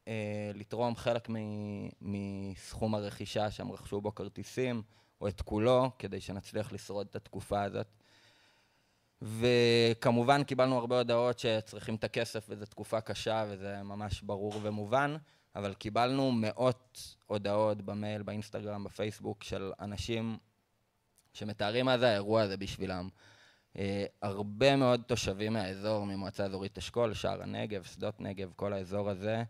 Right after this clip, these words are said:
אה, של העוטף, כתבו לנו איך מבחינתם זה, זה הרגע הכי חשוב בשנה, שפתאום כל המדינה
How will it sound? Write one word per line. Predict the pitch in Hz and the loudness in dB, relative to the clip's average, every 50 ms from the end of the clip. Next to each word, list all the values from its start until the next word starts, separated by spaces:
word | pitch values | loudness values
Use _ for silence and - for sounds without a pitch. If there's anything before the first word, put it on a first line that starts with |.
| _ _ _ _ _ _ _ _ - | _ _ _ _ _ _ _ _ -8
אה, | 101 98 95 95 90 | -6 -6 -4 -4 -4
של | - - 95 92 | -4 -2 -2 -2
העוטף, | 98 98 - - 131 135 135 - - - - _ _ _ _ _ _ _ _ _ _ _ - | -2 -2 0 4 4 4 4 4 0 -14 -20 _ _ _ _ _ _ _ _ _ _ _ -6
כתבו | - 101 - 107 107 113 123 127 | -6 -6 -4 -2 2 6 8 8
לנו | 131 131 123 113 | 8 8 6 6
איך | 113 113 110 113 | 4 4 2 2
מבחינתם | 127 120 - - - 104 101 104 - - 110 113 117 117 113 | -2 -2 -2 -2 -4 -2 -2 -2 0 2 2 2 2 0 0
זה, | 107 110 107 101 98 98 98 101 101 101 98 101 101 98 95 - _ _ _ _ _ _ _ _ _ _ _ _ _ | 0 0 0 0 0 -2 -4 -6 -6 -6 -6 -6 -8 -8 -10 -12 _ _ _ _ _ _ _ _ _ _ _ _ _
זה | - - 90 95 95 104 107 | -16 -12 -8 -4 -2 0 2
הרגע | 107 113 120 117 123 | 2 2 4 6 6
הכי | 117 - - 120 110 | 4 4 2 0 0
חשוב | - 113 - - 120 110 107 | 0 -2 0 0 -2 0 0
בשנה, | 117 110 - 104 104 107 110 120 120 - _ _ _ _ _ _ _ _ _ | -2 0 -2 -2 -2 -2 -2 -4 -6 -8 _ _ _ _ _ _ _ _ _
שפתאום | - - - - - - 98 - 110 113 110 110 110 113 - | -12 -8 -8 -6 -4 -4 -4 0 0 0 2 2 0 -2 0
כל | - 110 110 | 2 2 2
המדינה | 110 110 107 104 104 104 107 107 107 107 107 107 107 107 | 2 0 0 -2 -2 -2 -2 -2 -2 -2 -2 -2 -2 -4